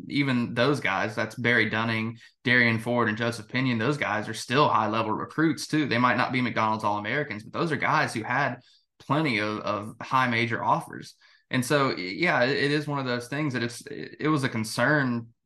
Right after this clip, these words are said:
uh, from, from everybody. I mean, national media, local media is wondering, and even the coaching staff,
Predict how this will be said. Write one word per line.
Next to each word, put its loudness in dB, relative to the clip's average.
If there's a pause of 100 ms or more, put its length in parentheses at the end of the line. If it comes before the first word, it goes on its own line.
(380)
uh, -4 (100)
from, -2 (140)
from -2
everybody. -2
I -6
mean, -6 (280)
national 0
media, 2
local 0
media 0
is -6
wondering, 0
and -10 (300)
even 0
the 0
coaching 0
staff, -2